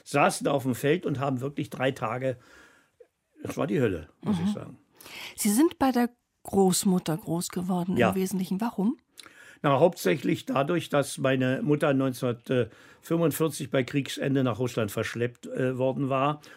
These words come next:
Speaker 1: und erst Jahre später wiederkam, sich dann aber hier nicht mehr zurechtfand und ins Ausland ging, geheiratet hat.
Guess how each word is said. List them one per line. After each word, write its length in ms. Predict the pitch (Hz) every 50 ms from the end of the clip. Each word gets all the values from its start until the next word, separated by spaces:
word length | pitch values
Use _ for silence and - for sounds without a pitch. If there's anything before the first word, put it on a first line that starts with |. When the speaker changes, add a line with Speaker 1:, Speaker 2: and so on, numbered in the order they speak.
| -
Speaker 1:
und 100 | - 135
erst 180 | 131 127 117 -
Jahre 260 | 135 120 127 135 139
später 460 | 123 - - 139 131 123 - 123 110
wiederkam, 500 | 117 135 139 139 127 - - 117 120 113
sich 200 | 107 120 120 110
dann 180 | - 131 123 123
aber 140 | 120 120 117
hier 160 | 117 123 117
nicht 120 | 120 113
mehr 140 | 113 117 110
zurechtfand 720 | - - 117 110 139 147 147 - - 147 143 139 131 - - - - - - - -
und 80 | - 123
ins 160 | 123 120 127
Ausland 420 | - 143 151 147 - 143 131 123
ging, 240 | - 139 131 131 123
geheiratet 560 | 117 104 98 117 131 127 139 131 123 120 -
hat. 220 | 131 123 123 123